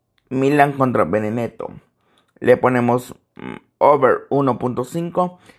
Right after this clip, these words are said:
que quiere decir que con que haya dos goles en ese partido, nos dan el, la apuesta ganadora. El Milan por lo regular es garantía de anotar mínimo dos goles por partido,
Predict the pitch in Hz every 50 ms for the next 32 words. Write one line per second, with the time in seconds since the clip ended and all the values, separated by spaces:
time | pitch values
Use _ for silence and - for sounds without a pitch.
0 | _ _ _ - 185 185 180 185 190 185 180 175 175 170 147 123 - 123 113 117
1 | 131 135 127 - 127 123 - - - - 147 160 160 143 117 104 98 98 120 135
2 | 139 131 - 131 131 131 127 120 131 127 120 123 131 135 127 - - - - 180
3 | 185 185 185 190 190 - _ _ _ _ _ _ _ - - 117 123 127 120 117
4 | 127 131 131 143 147 143 - - _ _ _ - 104 117 117 117 110 104 98 90
5 | - - _ - 113 117 113 113 113 - 123 120 120 - 131 117 107 104 98 95
6 | 95 98 98 98 107 107 101 - - - _ _ _ _ _ _ _ _ _ _
7 | _ - - 123 127 127 127 131 139 147 147 139 131 123 117 135 135 123 127 123
8 | 120 123 123 123 120 120 120 117 120 113 110 113 113 110 107 - - 123 113 107
9 | 107 110 101 - - 113 110 107 95 - - - _ _ _ _ - 82 113 123
10 | 127 120 113 110 107 95 95 107 110 - 117 117 120 113 117 120 107 - - 117
11 | - - 185 190 190 190 185 190